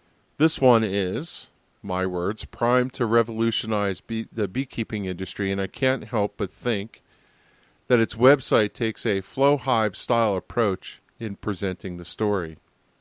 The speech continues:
I don't know if that's serendipity or on purpose, and forgive me my sins if I'm planting the seed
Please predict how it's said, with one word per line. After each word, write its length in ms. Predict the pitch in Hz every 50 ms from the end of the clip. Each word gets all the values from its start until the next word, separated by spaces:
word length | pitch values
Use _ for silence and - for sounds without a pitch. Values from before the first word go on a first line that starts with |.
| _ _ _ _ _ _ _ _ _ _ _ _ _ _ _ _ _ _ _ _ - 123
I 40 |
don't 100 | 120 110
know 60 | 104 101
if 120 | 98 -
that's 280 | - 101 92 - - -
serendipity 720 | - 120 110 107 101 92 90 104 104 - - 113 127 123
or 160 | 107 95 98
on 160 | 95 92 87
purpose, 520 | - - - 127 123 - - 95 - - -
and 80 | 98
forgive 460 | - - 117 104 - - 143 160 151 -
me 180 | 143 131 127 127
my 260 | 127 117 110 107 110
sins 720 | 110 - - - - 110 98 90 87 92 110 - - - _ _ _ _ _ _ _ _ _ _ _ _ _ _ _ _ _ _ _ -
if 180 | 120 110 -
I'm 140 | 127 117 107
planting 400 | - - 135 127 131 135 131 127
the 80 | 117 113
seed 520 | - - - - 123 113 104 101 98 113